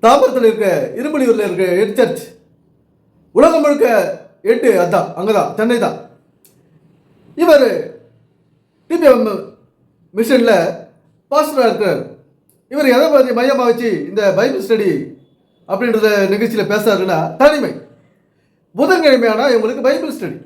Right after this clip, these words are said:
புதன்கிழமை ஈவினிங் ஏழு மணிக்கு every day, every week இவங்களுக்கு பைபிள் ஸ்டடி, பைபிளை பத்தி விளக்கு வாங்கலாம். சண்டே சர்வீஸ், அப்புறம் சாட்டர்டே டேரி மீட்டிங், சாட்டர்டே நைட்டு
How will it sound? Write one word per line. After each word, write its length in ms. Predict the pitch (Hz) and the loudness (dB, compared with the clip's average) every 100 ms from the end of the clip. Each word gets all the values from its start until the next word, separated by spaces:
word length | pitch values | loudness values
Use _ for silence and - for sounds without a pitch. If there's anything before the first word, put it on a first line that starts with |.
| _ _ _ _ | _ _ _ _
புதன்கிழமை 480 | 165 233 220 208 277 233 - - 214 | -2 2 2 2 0 0 -4 -4 0
ஈவினிங் 280 | 226 196 160 165 | 2 0 -4 0
ஏழு 120 | 214 202 | 2 2
மணிக்கு 280 | 202 190 247 - - _ _ _ _ _ _ _ _ _ _ | 0 -2 -6 -10 -16 _ _ _ _ _ _ _ _ _ _
every 360 | - 240 302 320 | 0 2 2 2
day, 100 | - - 190 | 2 2 0
every 180 | 240 302 294 | 0 0 -2
week 180 | - 160 117 - _ 233 | -2 -6 -10 -14 _ -6
இவங்களுக்கு 360 | 294 247 220 220 - | -2 0 0 -4 0
பைபிள் 280 | 247 320 262 | 2 2 -2
ஸ்டடி, 200 | - 170 - - - | -6 -8 -10 -16 -4
பைபிளை 300 | 220 320 262 220 | 0 2 0 -2
பத்தி 200 | - 285 262 | -4 -6 -2
விளக்கு 240 | 285 - | -2 -2
வாங்கலாம். 280 | 208 156 113 - _ _ _ _ _ _ _ _ - _ _ - | -4 -6 -10 -18 _ _ _ _ _ _ _ _ -20 _ _ 0
சண்டே 280 | 247 285 294 254 | 2 6 4 4
சர்வீஸ், 400 | 220 240 202 160 113 - _ _ _ _ _ _ _ - | 0 -2 -6 -8 -12 -16 _ _ _ _ _ _ _ -6
அப்புறம் 300 | 226 285 302 294 - _ _ _ _ 247 | 0 2 2 -2 -12 _ _ _ _ 0
சாட்டர்டே 360 | 277 277 269 302 - - - _ _ _ | 2 4 4 2 -4 -18 -20 _ _ _
டேரி 240 | 277 330 311 | 0 2 0
மீட்டிங், 260 | 262 160 - - _ _ _ _ 139 | -4 -6 -10 -18 _ _ _ _ -10
சாட்டர்டே 360 | - 311 302 262 240 | -2 0 0 0 0
நைட்டு 240 | 262 277 | 0 -2